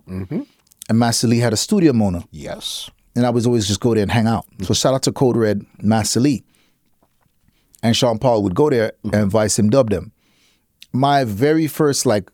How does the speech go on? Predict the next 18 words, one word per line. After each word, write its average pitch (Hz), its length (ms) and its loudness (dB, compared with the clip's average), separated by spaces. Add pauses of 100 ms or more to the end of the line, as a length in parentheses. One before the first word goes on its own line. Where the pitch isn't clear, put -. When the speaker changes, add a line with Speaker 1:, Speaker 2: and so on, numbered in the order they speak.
Speaker 2:
just 120 260 0
solo 123 360 2
dubs, 135 340 0
and 113 160 0
the 110 60 2
reason 120 340 2
why 110 300 2
my 110 140 2
name 107 180 2
is 87 120 0
Walshy 104 360 2
Fire 127 600 0
Speaker 1:
Yeah. 73 180 -14 (440)
Speaker 2:
is 101 100 -4
because 110 380 0
of 104 100 0
Sean 98 300 0
Paul. 87 360 -2